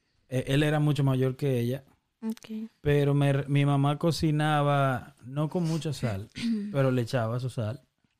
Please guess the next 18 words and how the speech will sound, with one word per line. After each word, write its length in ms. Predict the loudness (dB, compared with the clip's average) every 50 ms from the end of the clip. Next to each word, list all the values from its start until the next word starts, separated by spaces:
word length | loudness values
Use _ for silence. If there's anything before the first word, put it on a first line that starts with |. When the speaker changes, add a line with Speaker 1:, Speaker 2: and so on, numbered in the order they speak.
| _ _ _ _ -20
Speaker 2:
Sí. 440 | -12 -8 -8 -6 -6 -6 -8 -10 -6
Speaker 1:
Pero 220 | -4 -2 -2 0 0
mi 100 | 2 2
mamá 280 | 2 2 2 2 2
nunca 300 | 2 0 0 -2 -2 -4
cocinó 440 | -2 -2 -4 -2 -2 -2 0 0 0
así 400 | 0 -2 -2 -2 -2 -2 -2 -2
como 280 | -4 -4 -4 -2 -2 -2
muy, 500 | -4 -6 -8 -10 -12 -16 -18 -18 -20 -20 _
muy 260 | -20 -8 -4 -2 -2 0
salado. 520 | 2 2 2 2 0 0 -2 -4 -6 -10 -12 -18 _ _ -20 _ -20 -18 -18 -16
Speaker 2:
Sí. 340 | -16 -14 -10 -8 -8 -6 -4 -2
Speaker 1:
Y 180 | 0 0 0
yo 300 | 2 4 4 4 4 4
casi 300 | 2 2 2 2 2 2
no 180 | 2 4 2 2
echo 200 | 0 -2 -4 -6
sal. 300 | -6 -6 -8 -10 -10 -14